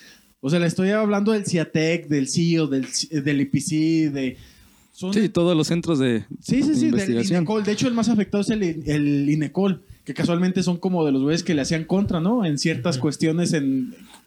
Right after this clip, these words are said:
Speaker 2: Sí.
Speaker 1: incluyendo el Tren Maya. Y ahorita, al parecer, tienen irregularidades por cerca de doscientos millones de pesos y se los quieren atorar, güey. Ya todos los centros Conacyt.
Speaker 2: Que inclusive, ponle tú que sean ciertas, güey.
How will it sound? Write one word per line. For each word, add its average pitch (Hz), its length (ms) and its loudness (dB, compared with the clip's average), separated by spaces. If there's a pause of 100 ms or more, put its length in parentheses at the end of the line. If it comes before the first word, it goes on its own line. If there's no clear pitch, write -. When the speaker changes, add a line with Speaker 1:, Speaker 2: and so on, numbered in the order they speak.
Speaker 2:
Sí. 143 140 4
Speaker 1:
incluyendo 156 460 2
el 170 80 -2
Tren 185 180 0
Maya. 202 320 2 (580)
Y 147 100 -2
ahorita, 175 440 0
al 170 340 -6
parecer, 220 520 -2 (840)
tienen 185 280 2
irregularidades 156 720 0
por 160 140 2
cerca 165 260 0
de 165 80 2
doscientos 165 540 0
millones 151 300 0
de 151 80 0
pesos 185 460 -2 (140)
y - 140 0
se 147 100 2
los 131 100 -2
quieren 156 180 0
atorar, 208 340 0
güey. 302 180 -2
Ya 170 340 -2
todos 208 140 0
los 196 100 0
centros 196 240 -2
Conacyt. 214 380 0 (460)
Speaker 2:
Que - 100 0
inclusive, 175 500 2
ponle 226 300 -2
tú 247 140 -4
que 233 140 -2
sean 208 240 2
ciertas, 180 560 0
güey. 90 180 -8